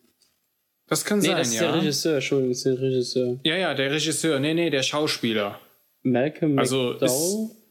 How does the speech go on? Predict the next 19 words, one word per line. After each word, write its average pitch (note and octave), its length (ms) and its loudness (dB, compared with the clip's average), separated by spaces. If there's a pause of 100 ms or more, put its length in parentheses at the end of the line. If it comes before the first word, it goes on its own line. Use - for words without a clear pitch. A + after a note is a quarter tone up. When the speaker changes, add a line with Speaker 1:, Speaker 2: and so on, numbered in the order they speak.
(960)
Speaker 1:
den C#3 240 -2
kennt C#3+ 340 -2
man. A2+ 280 -2
Speaker 2:
Okay. G2+ 60 -18 (920)
Speaker 1:
Man B2 100 0
muss C3+ 200 0
nur D#3+ 180 0
aktuelle D3 440 0
Fotos D#3 460 0
gucken, D#3 640 0
den C#3 180 0
kennt C3+ 340 -4
man. A2 280 0
Der A2 100 0
hat C3+ 140 -2
in B2 160 0
einigen B2+ 480 -2
Filmen C3+ 360 0
mitgespielt. B2 640 -4